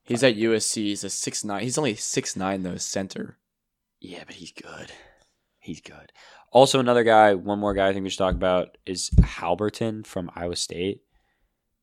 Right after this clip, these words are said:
Speaker 2: I would suggest watching his tape.
Speaker 1: Honestly, could not tell you about him. I will watch that tape, though.
Speaker 2: He's a good passer.
Speaker 1: All right, cool.
Speaker 2: He's a good passer, funky looking jump shot, but he shoots forty percent from three, average, like, fifteen, six, and six this year.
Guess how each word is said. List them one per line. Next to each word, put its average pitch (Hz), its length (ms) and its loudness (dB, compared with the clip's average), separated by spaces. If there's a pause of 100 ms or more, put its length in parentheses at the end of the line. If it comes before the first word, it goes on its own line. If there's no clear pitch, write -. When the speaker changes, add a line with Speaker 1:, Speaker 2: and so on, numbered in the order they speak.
(160)
Speaker 2:
I 95 60 4
would 95 140 2
suggest 87 400 -2
watching 80 360 -8
his - 160 -14
tape. - 360 -20
Speaker 1:
Honestly, 95 340 -6
could 95 180 -10
not 95 180 -12
tell 95 140 -10
you - 140 -8
about 87 220 -10
him. 95 280 -14
I 110 100 4
will 117 140 4
watch 110 220 0
that 95 140 -2
tape, - 240 -6
though. - 200 -8 (120)
Speaker 2:
He's 98 200 -4
a 92 60 -8
good 85 180 -10
passer. - 420 -12
Speaker 1:
All 107 80 0
right, 95 220 -2
cool. - 300 -10
Speaker 2:
He's 101 140 -8
a - 20 10
good 127 80 4
passer, 110 420 10
funky 117 380 0
looking 110 220 0
jump 92 240 0
shot, 78 240 -2
but 85 60 -4
he 85 60 -2
shoots 87 200 -4
forty 95 640 -4 (100)
percent - 340 -8
from - 140 -16
three, 85 720 -6
average, 90 320 0
like, 85 160 -8
fifteen, 92 480 -4
six, - 280 -4
and 87 100 -8
six - 300 -4
this - 240 -6
year. 50 420 -6